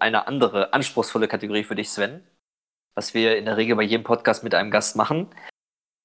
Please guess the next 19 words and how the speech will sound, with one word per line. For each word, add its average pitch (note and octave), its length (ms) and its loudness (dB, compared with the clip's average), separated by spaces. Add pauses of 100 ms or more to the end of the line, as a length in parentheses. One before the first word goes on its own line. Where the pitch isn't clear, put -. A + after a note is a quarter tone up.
(140)
Wenn D#3+ 300 2
du A#3 100 8
dir G#3 260 8
von F3 200 2
uns G#3 220 6
einen D#3+ 180 4
Spieler D#3+ 360 4
aussuchen G#2+ 420 0
würdest, F#2 280 -2
jetzt - 140 0
mal A2+ 100 6
ohne A2+ 440 2
Salary A2+ 420 2
Cap A#2 240 2
und G2 80 -4
Vertragskram, - 640 0
sondern A2+ 180 2
einfach D#3 180 2
nur E3 400 2